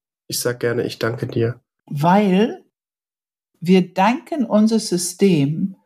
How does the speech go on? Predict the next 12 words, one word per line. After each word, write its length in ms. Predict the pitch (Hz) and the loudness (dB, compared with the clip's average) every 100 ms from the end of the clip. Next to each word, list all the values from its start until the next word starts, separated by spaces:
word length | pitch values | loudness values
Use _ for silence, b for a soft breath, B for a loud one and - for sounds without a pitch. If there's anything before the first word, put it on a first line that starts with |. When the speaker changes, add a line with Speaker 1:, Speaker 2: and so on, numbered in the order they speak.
| _ _ _ | _ _ _
Speaker 2:
dass 200 | 190 190 | 0 2
es 160 | 202 196 | 0 0
diese 280 | 202 185 185 | 0 2 0
Schutzmechanismen 1300 | - 214 - - 185 180 175 170 - 147 151 151 | 2 0 0 -2 -4 -2 -2 0 0 -2 -2 0
hat. 400 | - 185 - - - _ _ _ _ - | 0 0 -4 -16 -20 _ _ _ _ -6
Es 260 | 185 185 | -4 -2
hat 160 | 226 - | -2 2
eine 180 | 190 185 | 2 2
gute 280 | 202 190 - | 2 -2 -2
Intention 680 | 175 - 160 156 214 247 233 | -4 -4 -4 -2 2 2 2
für 220 | - - | -4 -8
uns. 580 | - - - - - | -6 -6 -2 -2 -4